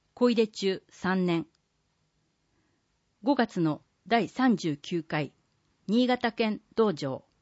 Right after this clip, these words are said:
少年剣道大会において、団体戦小学生の部、中学生の部の二部門で、魚沼剣道クラブが優秀な成績を収め、全国大会への出場を決めました。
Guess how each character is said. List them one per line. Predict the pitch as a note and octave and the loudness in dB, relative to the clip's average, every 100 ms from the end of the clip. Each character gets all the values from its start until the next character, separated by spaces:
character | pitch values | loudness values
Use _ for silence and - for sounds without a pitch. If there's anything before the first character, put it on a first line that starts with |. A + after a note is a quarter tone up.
| _ | _
少 | - - B3+ B3 | -18 0 2 4
年 | A#3+ G3 | 2 -2
剣 | - A3 A#3+ | -4 0 4
道 | A3+ G#3+ | 2 2
大 | G#3+ F#3+ | -2 -2
会 | - C#3+ | -2 -4
に | C#3 C3+ | -2 -4
お | |
い | C3 | -6
て、 | - C3+ - _ _ _ _ | -6 -8 -8 _ _ _ _
団 | F3 G#3+ G#3+ | 0 0 2
体 | A3 G#3 | 0 -2
戦 | - F#3+ - _ | -4 -6 -6 _
小 | - A#3+ B3 | 0 2 2
学 | A#3+ - | 0 -8
生 | - E3 | -4 -2
の | D3 | -2
部、 | C3+ D#3+ - _ _ _ _ | -4 -8 -8 _ _ _ _
中 | - B3+ B3 | -4 -2 0
学 | A#3+ | -2
生 | - F#3+ E3 | -2 -2 0
の | D3+ | -2
部 | D3 | -2
の | C#3+ C#3 _ | -4 -6 _
二 | E3 F3+ | -4 0
部 | B3 | 2
門 | F#3+ D3 | 2 0
で、 | C#3 C3+ - _ _ _ | -2 -8 -12 _ _ _
魚 | F#3 B3 | 0 2
沼 | G#3 D#3+ - | 4 2 -2
剣 | - G3 A3+ | -4 0 2
道 | A3+ | 2
ク | G#3 G#3 | 0 -4
ラ | D#3+ | -4
ブ | D3+ | -6
が | C#3+ - _ - | -10 -12 _ -4
優 | A3+ C4 | 0 0
秀 | - B3 | 0 2
な | A#3+ A3+ | 2 0
成 | A3 | -2
績 | G#3 G#3+ F#3+ F#3+ | -2 -2 -4 -4
を | F3+ | -4
収 | F#3+ | -4
め、 | D3+ C3 _ _ _ _ | -4 -6 _ _ _ _
全 | - G#3+ A#3 | -2 -2 -2
国 | A3+ - | -6 -6
大 | A#3+ G#3+ | -2 -2
会 | - D#3 D#3 | -2 -6 -2
へ | E3 | -2
の | C#3 | -2
出 | - - G3 | -6 -14 -6
場 | G3 F#3+ | -2 -2
を | |
決 | - E3 | -2 0
め | E3 | 0
ま | D#3 | -2
し | - | -4
た。 | B2+ | -8